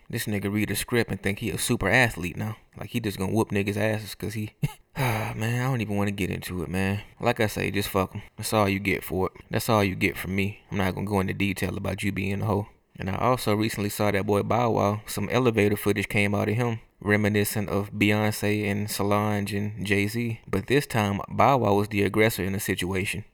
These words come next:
And it's just a damn shame, man. My dog Bow Wow, <laughs> this motherfucker done got the paws put on his ass. No pun intended. Or is it? You tell me. But it's just crazy. This nigga went from "Shorty like mine" to "Shorty shut the fuck up."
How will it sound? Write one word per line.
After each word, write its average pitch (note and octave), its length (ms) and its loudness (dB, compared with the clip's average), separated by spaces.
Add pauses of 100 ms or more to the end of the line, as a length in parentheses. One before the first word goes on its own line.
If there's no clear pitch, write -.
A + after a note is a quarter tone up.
And A2+ 120 0
it's D#3 120 -2
just F3 160 2
a D#3 40 -4
damn C#3+ 280 0
shame, C#3+ 340 0
man. G#2+ 320 2
My G#2+ 80 0
dog B2+ 340 2
Bow D3 220 4
Wow, A2 300 4 (100)
<laughs> - 100 -20
this - 460 -4
motherfucker A2+ 320 4
done A#2 140 2
got A2 200 0
the - 60 -10
paws F#2+ 320 2
put G#2+ 200 0
on G2 120 0
his G2+ 100 -2
ass. G2+ 320 -2
No A2+ 160 2
pun C3 280 0
intended. B2+ 380 -4 (280)
Or A2 160 0
is D#3+ 220 -2
it? - 100 -10 (280)
You A2+ 100 -2
tell B2 260 -4
me. D3+ 220 -8 (160)
But G2+ 200 2
it's A#2 140 0
just G2+ 180 -4
crazy. G2+ 500 2
This G2 140 -4
nigga G2+ 180 0
went G2 200 0
from - 100 -6
"Shorty G2+ 320 2
like G2 220 0
mine" G#2 340 -2
to - 120 -8
"Shorty G2 300 -2
shut F#2+ 240 -2
the F#2+ 60 -6
fuck G2+ 240 -2
up." G#2 160 -4